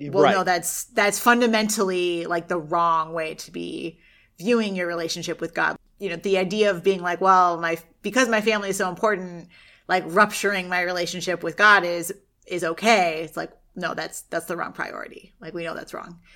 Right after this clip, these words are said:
Speaker 1: Even though we know that family is extremely important and, like, the sort of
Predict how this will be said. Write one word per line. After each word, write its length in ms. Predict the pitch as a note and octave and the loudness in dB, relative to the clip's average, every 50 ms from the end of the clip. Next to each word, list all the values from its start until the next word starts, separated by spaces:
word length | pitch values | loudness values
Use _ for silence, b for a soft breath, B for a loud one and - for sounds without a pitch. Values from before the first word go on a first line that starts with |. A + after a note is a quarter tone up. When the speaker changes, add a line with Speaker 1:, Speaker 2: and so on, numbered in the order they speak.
| b b b | b b b
Speaker 1:
Even 260 | - D4+ D#4 D#4 C#4 | 6 8 8 8 8
though 140 | B3+ A#3+ A#3 | 6 6 8
we 120 | A#3 A3+ | 8 6
know 140 | G#3+ G#3+ G#3+ | 6 4 4
that 160 | G#3+ G3 D#3+ | 2 2 0
family 640 | - A3 G3 G3+ G3+ G3+ F#3+ F#3 F#3 F#3 F#3 F3+ F3 - | 0 0 0 0 -2 -2 -4 -6 -6 -8 -10 -12 -12 -6
is 640 | - F#3 F3+ F3 F3 F3 F3 E3+ D#3+ E3 - - _ _ _ _ _ _ _ _ _ _ _ | -4 -2 -2 -2 -2 -4 -6 -8 -8 -10 -14 -16 _ _ _ _ _ _ _ _ _ _ _
extremely 400 | G3+ - - - G#3+ G3+ F#3+ F#3+ | -6 -4 -2 -2 -2 -4 -4 -6
important 520 | F3 F3 F3+ F#3+ G3+ F#3+ F#3 F#3 F#3 F3+ - | -8 -8 -2 0 0 0 0 -4 -10 -10 -4
and, 220 | - F3+ F3 E3+ | -4 -4 -4 -2
like, 340 | E3+ E3 D#3+ - - _ _ | -4 -6 -6 -8 -12 _ _
the 560 | - F3+ F3 F3 F3 F3 E3+ E3 E3 E3 D#3+ - | -8 -6 -6 -4 -4 -4 -2 -2 -2 -4 -6 -8
sort 220 | - - F#3+ F3 E3+ | -8 -6 -4 -4 -4
of 260 | E3 D#3+ - - | -6 -8 -10 -14